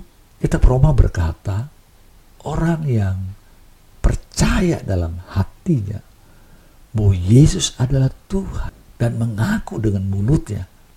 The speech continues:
maka dia akan selamat. Karya keselamatan yang dikerjakan Yesus di kayu salib harus diresponi dengan sebuah pengakuan iman,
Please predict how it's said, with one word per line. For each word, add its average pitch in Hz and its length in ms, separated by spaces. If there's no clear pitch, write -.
maka 143 240
dia 151 440
akan 104 240
selamat. 87 480
Karya 147 340
keselamatan 123 1040
yang 107 140
dikerjakan 87 480
Yesus - 160
di - 80
kayu 71 160
salib 131 480
harus - 640
diresponi 98 880
dengan 87 320
sebuah 85 680
pengakuan 80 760
iman, 85 400